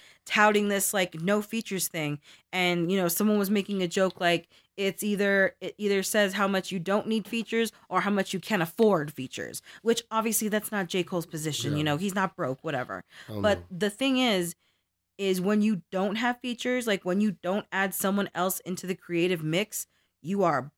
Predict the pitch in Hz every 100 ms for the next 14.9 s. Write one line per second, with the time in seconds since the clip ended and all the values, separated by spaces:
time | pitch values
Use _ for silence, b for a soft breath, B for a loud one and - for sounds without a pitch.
0 | - 220 247 - 151 135 - 123 - 147
1 | - _ 175 165 - 165 139 123 - 170
2 | 170 156 - 165 147 143 143 131 - 127
3 | - - 135 - b b 202 - 214 165
4 | 196 110 104 98 92 95 202 185 160 170
5 | 190 254 233 226 240 180 185 - - 185
6 | 180 - 180 175 165 151 160 170 170 160
7 | 147 156 147 147 147 147 151 139 143 147
8 | 143 151 151 147 143 139 143 147 139 110
9 | 98 123 143 123 117 123 123 - _ _
10 | - 208 339 123 143 143 127 110 135 123
11 | 127 117 113 127 117 - 135 135 131 -
12 | 123 107 104 - 107 113 131 117 123 123
13 | 123 107 107 113 110 107 101 110 113 107
14 | 104 104 110 101 107 107 - 110 98